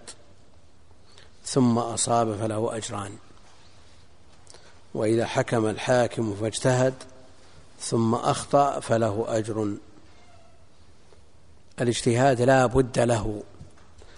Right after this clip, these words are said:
أو لا بد منه، في الحالين لا بد أن يجتهد فيبذل جهده ويستفرغ وسعه ليكون له في النهاية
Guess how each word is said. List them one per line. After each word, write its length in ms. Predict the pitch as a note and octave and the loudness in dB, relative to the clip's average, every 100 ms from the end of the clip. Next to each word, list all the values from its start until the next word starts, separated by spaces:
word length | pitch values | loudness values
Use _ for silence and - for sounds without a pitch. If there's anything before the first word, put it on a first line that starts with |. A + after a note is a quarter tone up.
| - B2+ | -6 4
أو 140 | B2 | 8
لا 140 | C3+ | 10
بد 280 | C#3 C#3+ B2+ | 10 8 10
منه، 480 | D#3 G3 F3+ C3 A2+ - - - - - - - - - - - - - - - - - - | 12 12 12 8 0 -8 -18 -20 -20 -20 -20 -20 -20 -20 -20 -20 -20 -20 -20 -20 -20 -20 2
في 120 | - | 4
الحالين 600 | D#3+ F#3+ F#3 F3 D#3 C3 | 8 10 12 12 10 4
لا 200 | C3+ C3+ | 4 8
بد 280 | C#3+ F#3 D3 | 12 12 10
أن 180 | C#3 C3 | 4 6
يجتهد 460 | B2 - A#2+ G2+ - - - - - - - - - - - - - | 2 2 -2 -4 -10 -14 -18 -20 -20 -20 -20 -20 -20 -20 -20 -20 -8
فيبذل 600 | - C3+ F#3 F3 D3+ C#3+ | 8 12 12 12 12 10
جهده 520 | C3+ C3+ A#2 A2 F#2+ - | 10 6 6 0 -2 2
ويستفرغ 760 | B2+ C#3 - G#3 F3 F3 D3+ | 6 8 10 10 12 12 12
وسعه 540 | F3 E3+ A#2 B2+ G#2 G2+ - - - - - - - - - - - - - - - - - - - - - - - - | 12 12 8 2 -2 -8 -14 -20 -18 -20 -20 -20 -20 -20 -20 -20 -20 -20 -20 -20 -20 -20 -20 -20 -20 -20 -20 -20 -6 6
ليكون 640 | C3+ D#3+ D3+ - G3+ D#3 | 10 12 12 12 12 12
له 600 | D3 D3+ D#3 F#3+ G#3 - - - - | 12 10 12 12 12 8 -10 -16 -14
في 140 | - D3+ | 4 8
النهاية 720 | D3 C3+ B2+ B2+ A#2+ A#2 | 10 8 6 4 4 2